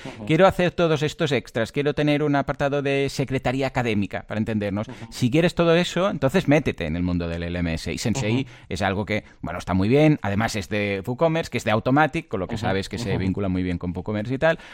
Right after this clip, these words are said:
Speaker 2: Puedes tener cursos gratuitos, puedes tener cursos de pago, genial. Pero preguntémonos primero si vamos a hacer, eh, uso de todo esto, porque si no hace
Speaker 1: Ujú.
Speaker 2: falta meter exámenes de por medio, ni certificados, ni notas, ni nada.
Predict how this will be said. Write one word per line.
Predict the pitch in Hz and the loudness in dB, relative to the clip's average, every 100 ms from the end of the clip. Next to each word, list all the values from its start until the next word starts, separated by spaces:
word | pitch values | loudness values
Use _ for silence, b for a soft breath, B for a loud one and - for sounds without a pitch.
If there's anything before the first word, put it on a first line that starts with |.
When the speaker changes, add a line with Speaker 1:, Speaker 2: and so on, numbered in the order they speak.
| B | B
Speaker 2:
Puedes | 110 - | -4 0
tener | 110 110 | 2 0
cursos | - 107 - 107 101 | 0 -4 -2 -2 -2
gratuitos, | 90 110 147 156 165 147 | -2 -2 -2 0 0 0
puedes | 104 90 | -2 -2
tener | 92 92 | -2 -2
cursos | - 90 92 | -6 -10 -8
de | 123 | -2
pago, | 143 147 151 - | 2 2 2 -2
genial. | - 92 92 - B B B | -4 -2 -2 -6 B B B
Pero | 156 196 - | 4 4 6
preguntémonos | 165 147 156 143 180 220 226 - | 6 8 6 6 4 2 0 0
primero | 156 151 196 | 2 2 0
si | - 143 | 0 2
vamos | 180 220 | 4 2
a | 165 | -2
hacer, | 139 160 185 - b - | 0 -2 -2 -6 b -4
eh, | 135 131 | 0 2
uso | 180 208 160 | 4 4 4
de | 120 | 4
todo | 113 107 | 2 0
esto, | 98 - 101 | -2 -4 -6
porque | 107 | -6
si | 113 120 - | -4 -4 0
no | 123 | 2
hace | 143 | 2
Speaker 1:
Ujú. | 147 | 0
Speaker 2:
falta | 139 135 143 147 b - | -2 -2 -2 -4 b -4
meter | 101 110 | 0 0
exámenes | 104 - 87 82 73 | 0 -2 -2 -2 -6
de | 85 | -8
por | 87 78 | -6 -4
medio, | 76 80 131 - b - | -4 -2 -4 -6 b -6
ni | 90 | -4
certificados, | 98 - - - 92 90 78 80 | -4 -6 -10 -4 -4 -2 -4 -4
ni | 82 85 | -2 0
notas, | 95 120 78 82 | 0 -2 -6 -4
ni | 92 | -2
nada. | 87 92 147 | 0 0 0